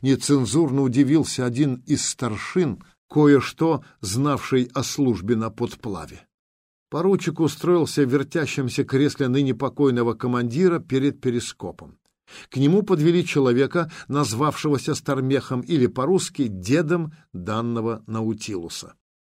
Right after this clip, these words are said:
«Что, сволочь, надводным ходом до Хайфы дойдём?» поинтересовался взводный, цыкая зубом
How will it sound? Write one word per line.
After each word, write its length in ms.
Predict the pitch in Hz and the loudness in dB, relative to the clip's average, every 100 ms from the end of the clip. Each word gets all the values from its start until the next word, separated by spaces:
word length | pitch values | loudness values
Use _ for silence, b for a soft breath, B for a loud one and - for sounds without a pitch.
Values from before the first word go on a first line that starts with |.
| _ _ _ _ _ _ - | _ _ _ _ _ _ -16
«Что, 320 | - - 180 | -8 0 0
сволочь, 680 | - 123 127 110 87 - - | 0 0 2 0 -2 -10 -12
надводным 680 | 98 113 113 135 175 156 151 | -8 -6 -2 0 0 0 -2
ходом 420 | - 190 180 147 | 0 0 2 0
до 120 | 131 | 0
Хайфы 420 | 120 156 202 - 147 | 0 0 0 0 0
дойдём?» 640 | 123 127 165 240 214 - _ _ - | 2 2 2 0 -2 -10 _ _ -2
поинтересовался 880 | 139 113 131 131 139 123 107 123 | -2 0 -2 -2 -2 -4 -4 -6
взводный, 600 | 101 101 151 127 110 107 B B | -6 -4 -2 0 0 -4 B B
цыкая 420 | - 143 - 120 113 | -4 -2 0 0 0
зубом 420 | 131 175 139 | 2 2 0